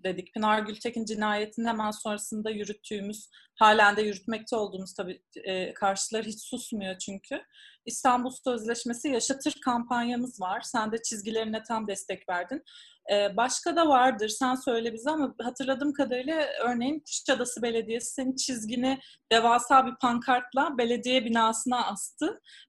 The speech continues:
Ben de kendi çapımda stickerlar basıp hem mahalleme hem gittiğim yerlere yapıştırdım.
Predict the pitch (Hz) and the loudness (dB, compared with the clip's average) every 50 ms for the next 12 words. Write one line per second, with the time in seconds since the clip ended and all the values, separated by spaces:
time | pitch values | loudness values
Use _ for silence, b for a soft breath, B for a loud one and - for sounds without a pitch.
0 | _ - 262 269 262 269 277 285 294 277 262 262 262 - - 269 - 262 254 254 | _ 8 8 8 8 6 2 2 2 2 2 2 0 0 -2 -2 0 0 0 0
1 | 262 - - - 226 - - 277 240 254 254 254 262 247 - - - 208 214 214 | 0 -2 -6 -8 -6 -2 -2 0 2 4 4 6 4 4 2 -2 -2 -2 -2 -2
2 | - 214 - _ - 254 247 233 233 233 233 226 214 220 226 214 226 233 233 226 | -6 -10 -12 _ -2 -2 0 2 2 2 2 2 2 0 -2 -2 0 -2 -2 -2
3 | 214 226 - - - 240 240 240 233 233 226 214 214 214 226 226 233 226 214 214 | -4 -6 -8 -6 -4 -4 -2 0 0 0 2 2 2 2 0 0 0 0 0 -2
4 | - - - - 196 180 - 185 185 185 | -4 -8 -6 -4 -6 -6 -6 -8 -10 -10